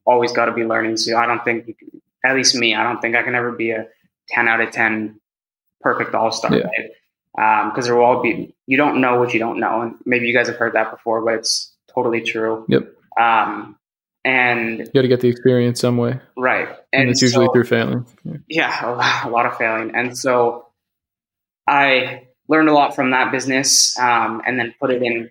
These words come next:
Speaker 1: kind of hibernation mode. And me and one of the, um, roommates, who was also one of the clients, um, but ended up being a, a really good friend of mine.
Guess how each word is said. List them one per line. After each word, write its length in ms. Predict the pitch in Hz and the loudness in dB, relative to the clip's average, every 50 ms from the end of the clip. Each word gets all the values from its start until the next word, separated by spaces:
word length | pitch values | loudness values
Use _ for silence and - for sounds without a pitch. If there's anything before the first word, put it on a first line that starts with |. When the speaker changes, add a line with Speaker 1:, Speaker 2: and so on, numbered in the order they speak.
| _ _ | _ _
Speaker 1:
kind 120 | - 131 117 | -2 0 0
of 60 | 113 | 0
hibernation 640 | - 120 117 117 123 123 123 123 120 - 135 127 | 0 -2 0 0 0 0 0 0 0 -2 -2 -2
mode. 300 | 127 123 127 127 131 131 - _ _ _ _ _ _ - | -2 0 0 0 -2 -2 -6 _ _ _ _ _ _ -2
And 240 | 123 120 120 120 123 | -2 0 0 0 0
me 200 | 131 139 139 139 | 2 4 4 4
and 140 | 131 131 127 | 2 2 0
one 120 | 127 131 | 0 0
of 120 | 127 120 120 | 0 0 -2
the, 440 | 123 120 117 117 117 113 113 113 _ _ _ - | -2 -2 0 0 -2 -4 -4 -8 _ _ _ -4
um, 480 | 117 117 113 110 110 113 113 110 113 _ _ _ - 117 | -2 -2 0 -2 -2 -4 -6 -10 -12 _ _ _ -10 0
roommates, 440 | 139 151 147 139 127 127 123 - - | 2 2 4 4 2 2 0 0 0
who 80 | 135 | 0
was 120 | 117 120 120 | -2 2 2
also 500 | 120 117 117 - 127 117 113 110 - - _ _ _ | 2 2 2 2 -2 -2 -4 -4 -10 -16 _ _ _
one 160 | - 123 127 123 | -6 -4 -4 -4
of 60 | 113 | -4
the 60 | 113 | -6
clients, 720 | - - 139 139 131 120 120 117 - - - - - - - | -2 0 2 2 2 2 0 0 0 0 0 0 -2 -2 0
um, 480 | 120 120 113 113 113 113 110 110 107 - _ _ _ _ _ | 0 2 2 2 2 0 -2 -4 -8 -12 _ _ _ _ _
but 140 | 117 113 - | -2 0 0
ended 200 | 131 135 135 131 | 2 2 2 2
up 140 | 123 - - | 0 0 0
being 160 | 127 120 117 | -2 0 2
a, 120 | 113 113 | 0 0
a 340 | 107 - 110 117 113 - - _ - | 0 -2 -2 -2 -4 -4 -10 _ -4
really 220 | 131 139 139 131 | 0 0 0 2
good 200 | 127 135 123 - | 0 -2 -2 0
friend 200 | - 120 120 117 | -2 -2 0 0
of 60 | 117 113 | 0 0
mine. 320 | 113 110 110 110 110 | 0 0 0 -2 -4